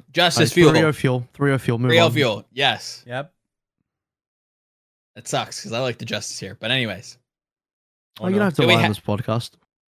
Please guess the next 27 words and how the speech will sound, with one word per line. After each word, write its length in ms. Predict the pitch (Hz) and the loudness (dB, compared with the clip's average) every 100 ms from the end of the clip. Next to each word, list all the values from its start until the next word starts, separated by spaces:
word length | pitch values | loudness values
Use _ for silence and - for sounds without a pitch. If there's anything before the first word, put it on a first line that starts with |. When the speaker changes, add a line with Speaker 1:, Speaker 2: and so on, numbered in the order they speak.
| - | 0
Speaker 1:
No, 100 | 277 | 6
I 140 | 294 | 6
don't. 360 | 220 269 311 - | 6 6 6 6
Speaker 2:
Uh, 40 | |
Speaker 1:
I 80 | 190 | 4
genuinely 640 | 175 208 269 269 262 247 220 | 2 4 4 2 2 2 0
do 280 | 226 277 247 | 2 2 2
like 340 | 180 226 240 | 2 2 0
the 100 | 208 | -2
Justice. 840 | 180 202 226 208 180 123 - - - | 2 2 2 2 2 0 -4 -8 -8
Speaker 2:
<laughs> 60 | - - - - _ _ _ _ _ _ _ _ - - | -10 -8 -14 -14 _ _ _ _ _ _ _ _ -20 -2
Speaker 3:
Okay, 120 | 139 | 0
okay, 200 | 156 156 139 | 2 0 -2
okay, 120 | 143 | -2
okay. 260 | 156 165 - - - - - - - - | -2 -4 -6 -12 -12 -12 -16 -20 -14 -6
Speaker 2:
Uh, 640 | 135 131 127 131 135 135 | -2 -2 -2 -2 -2 -2
Speaker 1:
Yeah, 180 | 143 135 | -2 -2
Speaker 2:
okay. 200 | - 135 | -2 -2
Speaker 1:
London, 420 | 139 175 170 170 - | 0 -2 -2 -6 -4
London, 400 | 143 185 196 190 | -2 0 -2 -2
Toronto 380 | 180 156 131 | 0 2 0
in 80 | 127 | -2
the 60 | 131 | -2
rematch. 580 | 151 127 101 - - - | -2 -2 -6 -10 -16 -8
Is 200 | 127 117 | -8 -4
anything 360 | 156 170 160 156 | 0 0 0 0
different? 420 | 151 147 175 180 | 0 -2 -4 -6